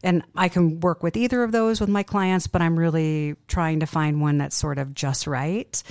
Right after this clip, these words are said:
Um, and, and every client has their own just right advance directive. But at the most basic boiled down, an advance directive tells people what you, what kind of medical treatment you want if you are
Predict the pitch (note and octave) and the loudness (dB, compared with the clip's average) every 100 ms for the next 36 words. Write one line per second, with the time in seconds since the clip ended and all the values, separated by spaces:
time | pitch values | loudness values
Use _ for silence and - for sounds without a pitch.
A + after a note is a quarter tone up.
0 | - - - - F#3 E3 D#3+ D3+ F3+ F3 | -16 -16 -16 -2 2 4 2 2 4 4
1 | D#3+ - G3 A3+ A#3 A#3 G3 F3+ F3+ D#3 | 2 0 2 2 0 0 -2 -2 -2 0
2 | D3+ C#3+ C#3 C#3 C3+ C3 - C#3 - - | 0 0 -2 -2 -4 -4 -4 -4 -4 -6
3 | - C3+ C3+ C3+ - B2+ A#2+ - - - | -6 -2 -4 -4 -2 -2 -2 -8 -8 -10
4 | - - - - - E3+ - _ - G#3+ | -16 -20 -20 -6 0 0 -2 _ -6 -4
5 | - G3 A3 B3 B3+ F#3+ E3 E3+ F3+ - | 0 2 4 2 0 -4 -2 0 0 0
6 | G3+ E3+ E3+ E3 F3 E3+ D3+ D3+ D3+ E3 | -2 -2 0 2 4 2 0 0 2 2
7 | G3 A3 A3 F3 E3 D#3 D#3+ F3 - F3 | 2 2 2 2 2 0 0 -2 -2 -2
8 | D#3+ - E3+ E3 D#3 - - - D#3+ E3 | -2 -2 -2 0 -2 -8 -18 -8 -2 -2
9 | F3+ - F3+ - E3 D#3 D#3 - - - | -2 -2 -4 -2 0 0 -2 -4 -14 -8
10 | D#3+ F3 - F#3+ F#3 G#3 G#3 G3+ A#3+ G#3 | 0 0 0 -2 2 2 2 -2 -4 -4
11 | A#3+ A3+ F#3 F3 F#3 - G3 - D#3+ D3+ | 0 0 2 0 0 -2 -4 -2 -2 0
12 | D3+ D#3+ F#3 F#3 E3 D#3 D3+ D#3+ E3 E3+ | 0 2 2 4 2 0 -2 -4 0 0
13 | E3 D#3+ | 2 0